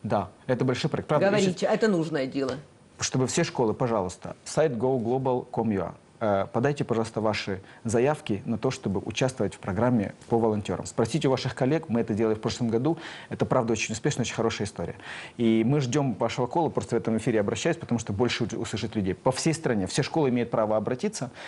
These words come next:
Speaker 1: Э, есть критерии, посмотрите все на сайте, мы будем очень рады.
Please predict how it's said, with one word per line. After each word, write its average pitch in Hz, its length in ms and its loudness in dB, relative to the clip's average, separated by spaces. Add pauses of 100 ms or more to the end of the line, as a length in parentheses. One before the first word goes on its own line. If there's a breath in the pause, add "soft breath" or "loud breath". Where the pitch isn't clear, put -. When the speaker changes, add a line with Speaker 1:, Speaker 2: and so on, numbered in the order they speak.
(240 loud breath)
Speaker 1:
Э, 113 160 4 (100)
есть 127 120 0
критерии, 143 420 2
посмотрите 120 540 0
все 127 160 -2
на 123 100 2
сайте, 143 460 0 (300 loud breath)
мы 127 100 4
будем 123 240 4
очень 101 240 -2
рады. 92 200 -8